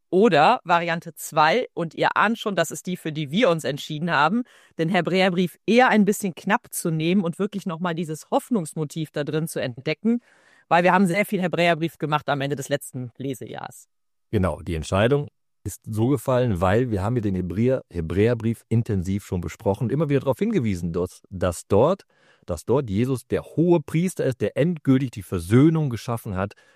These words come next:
Speaker 2: mit Gott. Aber jetzt kitzeln wir aus dem Hebräerbrief eben noch diese letzte Hoffnung für uns heraus, dieses Wunderbare. Und ich, ich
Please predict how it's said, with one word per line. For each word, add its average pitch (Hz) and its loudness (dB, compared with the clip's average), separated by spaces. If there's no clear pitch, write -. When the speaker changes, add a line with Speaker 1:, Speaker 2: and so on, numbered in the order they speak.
Speaker 2:
mit 95 0
Gott. - -8
Aber 101 2
jetzt 104 -8
kitzeln 175 -2
wir 143 0
aus 123 0
dem 120 0
Hebräerbrief 143 0
eben 127 -4
noch 120 -4
diese 117 -2
letzte 156 0
Hoffnung 165 0
für 98 -4
uns 87 -10
heraus, - -8
dieses 104 -2
Wunderbare. 139 0
Und 123 2
ich, - -4
ich 117 -8